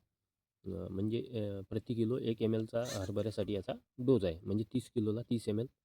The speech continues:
अ, याचं मी, अ, घेतलेलं आहे. त्याच्यानंतर, अ,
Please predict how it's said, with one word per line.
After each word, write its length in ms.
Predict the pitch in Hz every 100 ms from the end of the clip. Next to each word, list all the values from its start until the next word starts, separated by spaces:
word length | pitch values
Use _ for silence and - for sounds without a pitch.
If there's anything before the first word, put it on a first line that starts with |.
| _ _ _ _ _
अ, 40 | - 98 95 - _ _ - 123 622 508 554 480 _ _ 554 453 480 571 784 554 - 554 123
याचं 220 | 101 113
मी, 140 | 120
अ, 380 | 170 131 107 98 95 95
घेतलेलं 340 | 95 113 107
आहे. 80 | 107 - _ _ _ _ _ - _ _
त्याच्यानंतर, 600 | 98 110 107 107 113
अ, 20 | 113